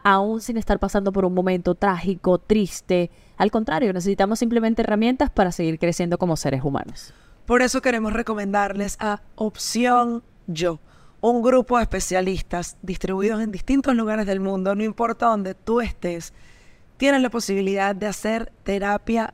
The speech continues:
Speaker 2: online, de buscar sentirte cada vez mejor, de trabajar, de hacer algo por ti.
Speaker 1: Así es, porque te puede valer madre todo, pero no te puede valer madre tú. Así que aquí abajo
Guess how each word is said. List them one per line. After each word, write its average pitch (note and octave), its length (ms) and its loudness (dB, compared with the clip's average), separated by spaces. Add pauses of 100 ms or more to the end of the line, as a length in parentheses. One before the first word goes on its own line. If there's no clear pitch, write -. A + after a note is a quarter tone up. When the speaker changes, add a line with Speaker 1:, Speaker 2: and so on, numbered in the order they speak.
(140)
Speaker 2:
online, F#3+ 920 -2 (360)
de A3 160 2
buscar G#3+ 840 -2
sentirte A#3 720 -2
cada A3+ 300 0
vez A#3 440 -6 (380)
mejor, F#3 460 0 (440)
de G3+ 180 0
trabajar, G3+ 600 0
de F#3 80 -4
hacer A#3 220 -2
algo B3+ 240 2
por D#3 280 -10
ti. - 260 -4
Speaker 1:
Así D#3 300 -2
es, C#3+ 120 0
porque F#3+ 220 2
te G#3 120 2
puede B3 200 2
valer D4 320 4
madre D4+ 600 4 (160)
todo, C#4 580 8 (460)
pero F#3+ 140 -2
no G3 120 0
te G#3+ 120 -2
puede A3 200 2
valer F#3+ 280 4
madre D#3 320 0
tú. - 260 -10 (400)
Así G#3 260 0
que C#4 240 4
aquí G#3+ 220 2
abajo B3 400 6